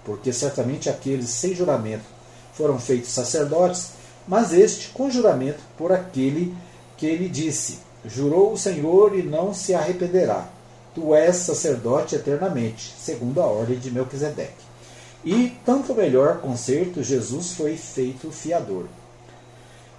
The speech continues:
E, na verdade, aqueles foram feitos sacerdotes em grande número, porque pela morte foram impedidos de permanecer. Mas este,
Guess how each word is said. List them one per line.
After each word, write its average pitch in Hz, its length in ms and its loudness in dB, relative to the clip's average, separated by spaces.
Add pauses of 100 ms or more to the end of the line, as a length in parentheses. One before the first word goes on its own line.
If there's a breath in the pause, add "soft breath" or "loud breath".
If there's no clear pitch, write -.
E, 180 260 -2
na 185 160 4
verdade, 135 640 6
aqueles 208 420 4
foram 185 300 2
feitos 147 500 -2
sacerdotes 143 800 2
em 170 80 -4
grande 175 300 0
número, 185 380 -2
porque 131 420 -2
pela 185 280 4
morte 131 380 0
foram 160 320 -2
impedidos 123 580 0
de 143 100 -8
permanecer. 160 640 -4 (520 loud breath)
Mas 175 300 2
este, - 460 4